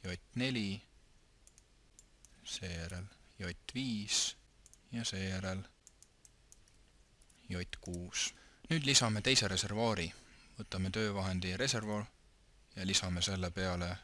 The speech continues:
J kuute ja anname sellele nimetuse siis res kaks, enter, ja elevation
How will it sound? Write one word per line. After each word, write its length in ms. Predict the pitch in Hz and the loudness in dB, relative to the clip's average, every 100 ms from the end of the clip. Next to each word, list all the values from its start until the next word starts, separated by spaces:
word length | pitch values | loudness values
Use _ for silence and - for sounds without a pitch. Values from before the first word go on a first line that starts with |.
| - 107 | -12 -4
J 180 | 95 - - | -4 -4 -6
kuute 440 | 90 82 - - - - | -6 -6 -8 -10 -12 -8
ja 160 | 107 107 | -2 2
anname 300 | 139 104 92 | 2 4 2
sellele 280 | 117 104 92 | 2 0 2
nimetuse 560 | 107 107 - 92 92 87 | 2 2 0 -2 0 0
siis 380 | 87 87 - - - - - - - - - - - - - - - - - | 0 0 2 0 -2 -12 -20 -20 -20 -20 -20 -20 -20 -20 -20 -20 -20 -20 -6
res 300 | 95 95 - - | -2 4 4 4
kaks, 480 | 147 - - - - 123 | -2 0 4 4 2 0
enter, 500 | 120 120 113 104 107 - - | 0 0 0 -2 -2 -8 -2
ja 280 | 90 90 90 | 0 2 0
elevation 680 | 87 107 131 - - 98 | 2 2 4 4 4 2